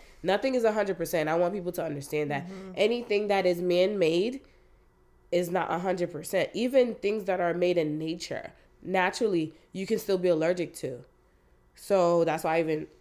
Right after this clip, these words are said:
Speaker 1: okay, I make Lips Body Utopia. I create na-, natural products. I make my products with natural stuff. Even those things can, someone can be allergic to certain things. So when you mix tea tree oil with another product, it might cause an allergic reaction to somebody else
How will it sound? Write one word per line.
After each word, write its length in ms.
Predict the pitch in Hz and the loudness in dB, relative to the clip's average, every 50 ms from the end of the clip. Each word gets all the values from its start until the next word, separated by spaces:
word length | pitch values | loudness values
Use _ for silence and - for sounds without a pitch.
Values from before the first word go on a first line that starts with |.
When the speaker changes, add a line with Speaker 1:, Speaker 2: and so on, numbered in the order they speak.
| _ - | _ -10
Speaker 1:
okay, 180 | 160 160 160 - - | -6 -4 -4 -2 -2
I 100 | 156 175 | -2 -2
make 180 | 175 160 156 | -2 -2 -2
Lips 200 | 151 156 156 - | -4 -6 -8 -8
Body 180 | - 143 147 143 | -8 -8 -6 -6
Utopia. 460 | 139 139 160 156 143 139 135 131 - - | -8 -8 -10 -10 -10 -8 -10 -10 -10 -8
I 200 | 143 147 143 143 | -6 -6 -6 -6
create 420 | 143 - - 165 151 151 151 - | -6 -6 -4 -4 -2 -4 -4 -8
na-, 240 | 147 151 156 151 - - _ - | -12 -10 -8 -8 -8 -10 _ -10
natural 340 | 156 165 160 160 - 170 170 | -8 -6 -6 -6 -6 -8 -6
products. 360 | 185 160 147 151 147 139 - | -4 -4 -4 -4 -4 -6 -6
I 80 | 147 | -6
make 160 | 151 151 - 160 | -4 -4 -6 -6
my 100 | 151 147 | -8 -8
products 320 | 156 143 143 143 139 - | -6 -6 -6 -6 -6 -8
with 100 | 151 139 | -8 -8
natural 380 | 143 143 139 143 - - 143 135 | -8 -8 -8 -8 -10 -12 -14 -14
stuff. 300 | - - 147 143 139 - - - - - - - _ - | -12 -10 -10 -10 -10 -14 -18 -20 -20 -20 -20 -20 _ -6
Even 340 | 208 240 247 208 214 208 190 | -2 -2 0 2 0 2 4
those 220 | 190 185 190 190 - | 4 4 4 2 -2
things 600 | - 196 196 214 202 185 160 151 147 147 143 - - - _ _ _ _ - | 0 2 2 4 4 2 0 -2 -6 -8 -12 -18 -20 -20 _ _ _ _ -4
can, 280 | - 202 185 170 160 | 0 2 2 2 2
someone 320 | - - 196 196 185 185 190 | 0 -2 0 2 2 2 2
can 180 | - 214 202 | 2 -2 -2
be 140 | 180 190 185 | 0 0 2
allergic 420 | 180 156 147 156 226 269 285 - - | 2 2 2 2 0 0 -2 -6 -6
to 120 | - 175 | -8 -10
certain 360 | 170 - 170 - - 139 139 139 | -8 -8 -8 -8 -8 -8 -10 -10
things. 260 | - 139 135 127 - | -10 -10 -10 -8 -6
So 120 | - 165 | -4 -4
when 200 | 160 151 160 165 175 | -2 0 0 0 2
you 180 | 185 202 185 - - - - - | 0 0 -2 -6 -12 -18 -10 -4
mix 400 | 151 180 180 180 180 - - - _ | 0 0 0 0 0 -6 -12 -12 _
tea 160 | - 214 196 | -8 -8 -8
tree 260 | - - - 196 180 - | -8 -6 -4 -4 -2 0
oil 320 | - 175 175 175 175 165 160 | 2 2 2 4 2 2 2
with 160 | 160 156 156 | 2 0 0
another 360 | 147 151 151 160 160 165 156 | 0 0 0 0 0 -2 -2
product, 540 | 156 - 165 165 180 190 165 151 143 139 - | -4 -2 -2 0 0 0 0 -2 -2 -4 -4
it 80 | 151 151 | -6 -6
might 240 | 147 151 156 151 | -4 -4 -6 -6
cause 260 | 151 - 180 165 156 156 | -6 -4 -4 -4 -2 -2
an 60 | 151 | -2
allergic 340 | 143 143 147 151 151 139 139 | -2 -2 -4 -4 -4 -6 -6
reaction 320 | 143 143 147 151 - 151 143 | -6 -6 -8 -8 -10 -12 -12
to 100 | 151 135 | -12 -10
somebody 380 | - 151 147 139 135 139 139 | -8 -8 -6 -6 -6 -6 -4
else 200 | 147 143 139 139 | -4 -6 -6 -8